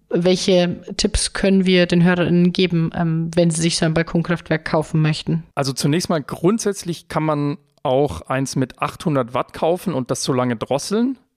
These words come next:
Speaker 2: ähm, wenn man das jetzt noch nicht auf achthundert Watt fahren will. Ähm, das ist in der Regel auch kein Problem. Das kann man einfach dann, ähm,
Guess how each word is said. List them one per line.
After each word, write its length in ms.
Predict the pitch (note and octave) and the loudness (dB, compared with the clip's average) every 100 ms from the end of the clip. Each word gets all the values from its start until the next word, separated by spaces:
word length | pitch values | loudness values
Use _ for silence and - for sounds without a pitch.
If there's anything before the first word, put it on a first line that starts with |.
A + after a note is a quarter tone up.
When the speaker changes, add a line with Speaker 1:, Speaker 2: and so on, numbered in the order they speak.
| _ - | _ -2
Speaker 2:
ähm, 420 | C#3+ C3+ C3 B2+ | 0 0 0 0
wenn 140 | C#3 | 0
man 520 | C#3 C3 C3+ C3 C3 - - | 0 0 -2 -2 -4 -8 -6
das 160 | C#3+ - | -6 -4
jetzt 220 | C3+ - | -6 -4
noch 100 | A#2+ | -2
nicht 200 | D#3+ F#3+ | 0 0
auf 160 | D#3 C#3 | -2 -4
achthundert 460 | C3+ - C3+ A#2 | -4 -2 -2 -2
Watt 140 | B2+ - | -6 -4
fahren 480 | C3+ A#2+ A#2+ A#2 | -2 -2 -2 -2
will. 280 | A#2+ B3 B3+ - _ _ - - - _ - | 0 0 -2 -6 _ _ -20 -20 -20 _ -2
Ähm, 460 | C#3 C#3 C#3 C#3 | 0 2 0 -2
das 180 | C#3 D3 | -2 -4
ist 140 | E3 F3+ | -4 -4
in 120 | D3 | -2
der 100 | C3 | 0
Regel 180 | B2+ B2+ | -2 -2
auch 200 | F3 - | -4 -2
kein 220 | A3 G#3+ | -4 -2
Problem. 640 | G#3 D#3+ E3+ G3 G#3 G#3 _ | -4 -2 -2 0 -2 -4 _
Das 120 | - | -14
kann 160 | - C#3 | -6 -2
man 140 | C#3 | -2
einfach 340 | B2+ C3+ D3+ - | -2 -4 -4 -4
dann, 420 | C3+ B2+ B2+ B2 | -2 0 -2 -2
ähm, 480 | C3 A#2 A#2 A#2 A#2 | -2 -4 -4 -6 -8